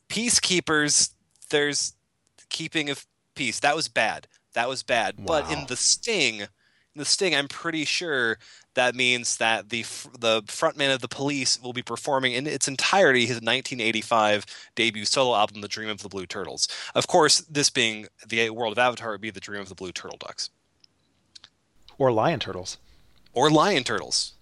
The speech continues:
Speaker 1: The possibilities are endless. <laughs>
Speaker 2: Or at least two. <laughs> So.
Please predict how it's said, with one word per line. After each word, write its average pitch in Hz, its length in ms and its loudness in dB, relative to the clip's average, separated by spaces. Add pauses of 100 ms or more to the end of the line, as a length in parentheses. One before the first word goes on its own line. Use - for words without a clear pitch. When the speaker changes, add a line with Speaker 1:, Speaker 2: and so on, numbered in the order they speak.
Speaker 1:
The 123 80 -6
possibilities 135 840 0
are 127 180 -4
endless. 98 540 -2
<laughs> - 40 -16 (1080)
Speaker 2:
Or 139 100 4
at 123 80 -2
least 123 280 -4
two. 113 240 0 (160)
<laughs> - 140 -18
So. - 380 4